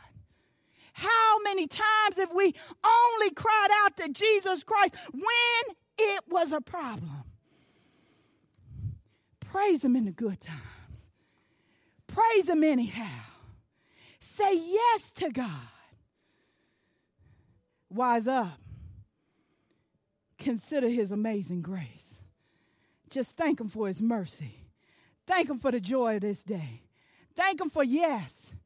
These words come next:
that he didn't say yes to our plans 'cause our plans were out of sorts. Say yes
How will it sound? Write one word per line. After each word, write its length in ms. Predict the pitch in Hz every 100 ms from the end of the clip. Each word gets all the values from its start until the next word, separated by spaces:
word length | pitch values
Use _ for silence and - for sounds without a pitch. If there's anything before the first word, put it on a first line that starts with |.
| _ _ _ _
that 160 | 302 339
he 80 | 302
didn't 340 | 220 427 392
say 240 | 302 349 320
yes 360 | 339 381 349
to 140 | - 359
our 160 | 311
plans 480 | 254 381 392 349 302
'cause 200 | - 320
our 140 | 339 330
plans 480 | 403 403 359 294
were 140 | 330 330
out 200 | 349 349
of 100 | 302
sorts. 380 | - - 349 - - -
Say 260 | - 415 392
yes 800 | 349 403 415 381 254 - - -